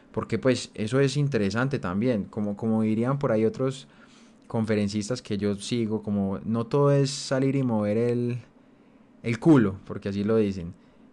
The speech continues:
También es ponerle mente a las cosas y, y, y saber que vos tenés un tiempo, una energía por vivir,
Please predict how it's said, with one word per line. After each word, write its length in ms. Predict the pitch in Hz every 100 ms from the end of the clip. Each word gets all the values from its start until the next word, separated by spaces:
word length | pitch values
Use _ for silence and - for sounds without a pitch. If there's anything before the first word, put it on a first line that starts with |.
| -
También 380 | 92 98 104 104
es 440 | 113 117 - - - - - -
ponerle 540 | 120 120 113 117 117
mente 300 | 117 110 117
a 40 |
las 180 | 104 98
cosas 420 | - 107 110 113
y, 220 | 104 95 -
y, 180 | 87 98
y 140 | 104
saber 300 | 104 95 -
que 100 | -
vos 220 | 113 113 -
tenés 340 | 110 107 107
un 220 | 107 104
tiempo, 420 | 110 113 110 104
una 140 | 101 101
energía 680 | 107 95 98 107 110 104
por 260 | 101 101 95
vivir, 540 | 92 92 104 110 104